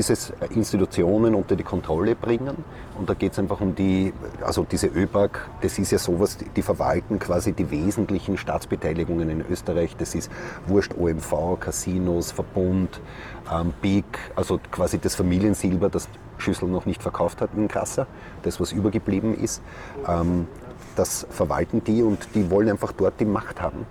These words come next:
Speaker 2: und dort einfach das in der Hand haben und da geht's dann nicht um Interesse, äh, von, von uns allen, nämlich Interesse
Speaker 1: Mhm.
Speaker 2: des, des Landes, der Staatsbürgerinnen,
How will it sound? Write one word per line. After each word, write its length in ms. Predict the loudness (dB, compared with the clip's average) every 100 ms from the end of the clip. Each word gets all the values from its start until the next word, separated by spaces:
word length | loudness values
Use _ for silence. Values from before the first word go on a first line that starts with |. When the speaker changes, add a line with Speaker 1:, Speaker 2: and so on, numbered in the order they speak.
| -14 -2
Speaker 2:
und 260 | 0 0 2
dort 380 | 4 4 2 -2
einfach 280 | 0 0 -2
das 160 | 0
in 80 | 0
der 140 | 0 0
Hand 220 | -2 0
haben 280 | 0 0 0
und 380 | 2 0 -2 -4
da 20 |
geht's 300 | -2 -2 0
dann 200 | 0 0 -2
nicht 260 | -2 0
um 100 | 2
Interesse, 640 | 2 2 0 0 0 0 0 0 -10 -10 -10 -4
äh, 180 | 0 0
von, 320 | 0 0 0
von 200 | 0 2
uns 180 | 2 2
allen, 320 | 0 2 2 0 -2
nämlich 360 | 0 0 -2 -10 -8
Interesse 480 | -2 2 4 4 0
Speaker 1:
Mhm. 60 |
Speaker 2:
des, 220 | 0 -4 -6
des 180 | -4
Landes, 380 | 0 0 2 0
der 80 | -2
Staatsbürgerinnen, 640 | 0 -2 0 0 2 0